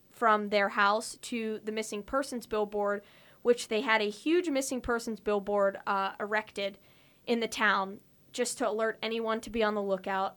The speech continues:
I know as well that they had her photo, uh, put on every, uh, garbage truck in the area, so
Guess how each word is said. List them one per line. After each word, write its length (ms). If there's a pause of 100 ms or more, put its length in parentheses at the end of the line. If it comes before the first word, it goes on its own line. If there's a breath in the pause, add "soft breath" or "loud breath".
(120)
I 120
know 180
as 180
well 280
that 180
they 160
had 420 (320 loud breath)
her 140
photo, 720
uh, 280
put 340
on 400
every, 600 (100)
uh, 200
garbage 500
truck 260
in 160
the 120
area, 440
so 460